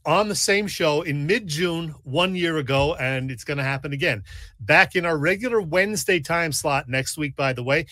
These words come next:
we will talk with former Comcast Sportsnet anchor and current director of the Center for Sports Communication at Rowan. That is Neil Hartman. Neil is terrific. Plus, a return visit from, you remember this guy, Bill, uh,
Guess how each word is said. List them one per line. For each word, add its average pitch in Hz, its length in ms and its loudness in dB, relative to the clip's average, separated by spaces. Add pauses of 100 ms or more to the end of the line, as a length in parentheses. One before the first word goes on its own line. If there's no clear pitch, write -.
(240)
we 160 100 0
will 156 140 0
talk 170 320 2
with 147 120 -4
former 160 440 -2
Comcast 175 800 0
Sportsnet 190 720 0
anchor 202 340 2
and 135 240 -2
current 165 320 -4
director 147 480 -2
of 135 220 -4
the 127 100 -4
Center 156 460 0
for 143 180 -6
Sports - 480 0
Communication 151 760 -4 (280)
at 196 180 2
Rowan. 156 480 2 (260)
That 139 140 0
is 127 260 -2
Neil 160 440 0
Hartman. 165 500 0
Neil 135 260 0
is 107 120 -8
terrific. 135 400 -2 (320)
Plus, 220 380 4
a 151 60 2
return 240 540 2
visit 196 380 2 (280)
from, 185 440 0
you 175 120 -6
remember 175 280 -2
this 151 180 0
guy, 151 200 0
Bill, 151 320 -2 (520)
uh, 160 240 4